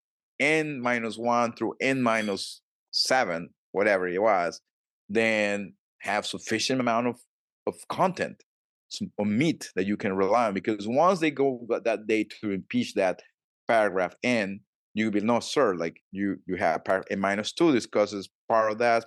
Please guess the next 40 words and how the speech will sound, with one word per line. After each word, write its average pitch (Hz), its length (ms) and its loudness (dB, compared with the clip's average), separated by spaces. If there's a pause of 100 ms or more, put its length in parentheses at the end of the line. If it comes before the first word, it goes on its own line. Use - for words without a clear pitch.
(100)
N 95 140 -6
minus 98 300 -2
four." 123 240 0 (320)
So 117 120 0
then 123 140 4
you 131 140 2
will 127 80 2
see - 160 0
the 123 100 4
par-, 131 160 2
and 123 180 2
then 139 160 -2
those 165 240 2
paragraphs 139 420 2
will 107 60 -10
have 110 200 -2
links 117 400 -2
to 113 320 0
exhibits, 127 720 0 (400)
we 110 100 2
have 107 220 2
links 107 220 -2
to 101 120 -6 (340)
date 110 200 -4
numbers, 104 500 0 (260)
we 101 120 -2
have 104 160 0
links 104 180 -2
to 104 120 -2
things 107 340 -2
that 95 320 2
I 95 100 2
have 92 240 0
reviewed. 101 520 -2 (480)
And, 113 260 0
and, 110 240 0
uh, 101 220 2
and, 104 260 -2
and 107 180 -2
that's 123 460 0